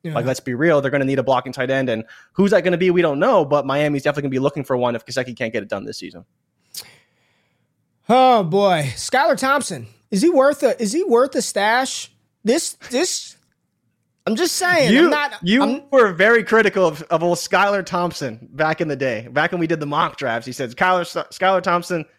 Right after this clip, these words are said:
Speaker 2: yuck," I believe was the
Speaker 1: I still
Speaker 2: direct
Speaker 1: think
Speaker 2: quote.
Speaker 1: he's yuck, but, man, he's been balling. Is he worth it? I'm just, I'm just asking, man. I'm not, I'm not making him a priority ad here, but is he deep, deep leagues?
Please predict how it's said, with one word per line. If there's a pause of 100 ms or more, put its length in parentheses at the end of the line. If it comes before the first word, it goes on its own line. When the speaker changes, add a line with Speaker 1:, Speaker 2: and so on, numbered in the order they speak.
(360)
Speaker 2:
yuck,"
I
believe
was
the
Speaker 1:
I
still
Speaker 2:
direct
Speaker 1:
think
Speaker 2:
quote.
Speaker 1:
he's
yuck,
but,
man,
he's
been
balling. (180)
Is
he
worth
it?
I'm
just,
I'm
just
asking,
man.
I'm
not, (340)
I'm
not
making
him
a
priority
ad
here,
but
is
he (500)
deep,
deep
leagues?